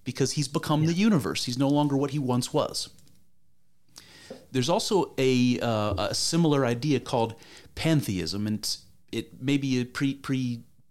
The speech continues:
Speaker 1: predates pandeism, but this is the idea that God and the universe are exactly the same, or that the universe is a manifestation of God. So,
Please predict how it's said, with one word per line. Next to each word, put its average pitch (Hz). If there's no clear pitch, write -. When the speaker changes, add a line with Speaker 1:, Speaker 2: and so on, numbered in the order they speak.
Speaker 1:
predates 131
pandeism, 123
but 123
this 147
is 180
the 147
idea 131
that 117
God 127
and 113
the 113
universe 113
are 113
exactly 113
the 95
same, 117
or 135
that 139
the 127
universe 131
is 113
a 117
manifestation 117
of 101
God. 95
So, 104